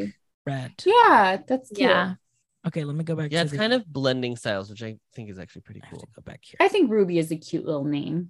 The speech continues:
Speaker 1: too, just for going back.
Speaker 3: Yeah. What were
Speaker 4: Par-
Speaker 3: your des-, descriptors for
Speaker 4: Peridot.
Speaker 3: Miss
Speaker 2: Peridot is
Speaker 3: August?
Speaker 2: uplifting, correct,
Speaker 3: Think-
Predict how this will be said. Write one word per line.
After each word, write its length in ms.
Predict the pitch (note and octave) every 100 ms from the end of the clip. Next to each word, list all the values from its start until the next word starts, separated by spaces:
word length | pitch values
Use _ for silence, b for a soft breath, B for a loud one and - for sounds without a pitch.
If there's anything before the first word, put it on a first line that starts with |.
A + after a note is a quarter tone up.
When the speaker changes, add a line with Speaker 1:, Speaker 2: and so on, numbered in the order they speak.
| -
Speaker 1:
too, 440 | - - - F3 - _
just 440 | F#3 E3 - _ _ _ _ _
for 100 | G3
going 240 | - F3
back. 200 | E3+ - _
Speaker 3:
Yeah. 360 | G3 F3+ F3 F3+ - -
What 220 | A#3+ B3+
were 80 | D4+
Speaker 4:
Par- 60 | D4
Speaker 3:
your 80 | C#4+
des-, 360 | B3 B3 - - _ -
descriptors 1160 | B3 - B3 B3 - B3 A#3+ B3 B3 - - -
for 40 | -
Speaker 4:
Peridot. 240 | D#3+ - -
Speaker 3:
Miss 80 |
Speaker 2:
Peridot 200 | D#3+ F#3+ G3
is 60 |
Speaker 3:
August? 520 | - A#3 A#3 A#3 A#3
Speaker 2:
uplifting, 640 | F#3 - F3 F#3+ - A3 G#3
correct, 420 | F3+ D3 C3+ E3+
Speaker 3:
Think- 120 | A3+